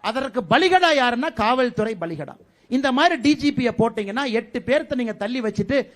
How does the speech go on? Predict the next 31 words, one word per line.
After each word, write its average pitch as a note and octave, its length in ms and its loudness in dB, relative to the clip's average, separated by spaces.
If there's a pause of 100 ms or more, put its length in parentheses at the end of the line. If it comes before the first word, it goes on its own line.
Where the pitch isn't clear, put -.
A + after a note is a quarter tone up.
(140)
ஒன்பதாவது C4 520 4
ஆளை G3+ 220 -2
போட்டீங்கன்னா G#3+ 440 -4
எப்படி C#4+ 360 -2
காவல்துறை B3 580 -2
டிசிப்ளின்டா, A3 760 -6
ஹைரார்கியா C4 680 -2 (220)
ஒருத்தர் B3+ 280 2
சொல்றது C4+ 360 -2
இன்னொருத்தர் A#3 440 -4
கேட்பாங்க? G#3 260 -6 (840)
அந்த C#4 320 4
பொறுப்பு D#4 400 6
டி C#4 140 2
ஜி C4+ 200 0
பியினுடைய C4 340 0 (100)
பொறுப்பு D4+ 380 6
பதவியேற்கக்கூடிய B3 720 0
விழாவுல A#3 580 0 (220)
முதல் D4+ 300 2
எட்டு C4+ 240 2
பேர் C#4+ 200 4
போய் C4 220 -2
பங்கேற்கலாம், B3 600 0
எப்படி B3 280 -2
மூஞ்சி C#4 320 -4
மூஞ்சி B3+ 280 -8
பார்த்து B3 260 -8
ஒரு A#3+ 100 -8
மீட்டிங்ல A#3+ 400 -4
பேசுவாங்க? G#3+ 440 0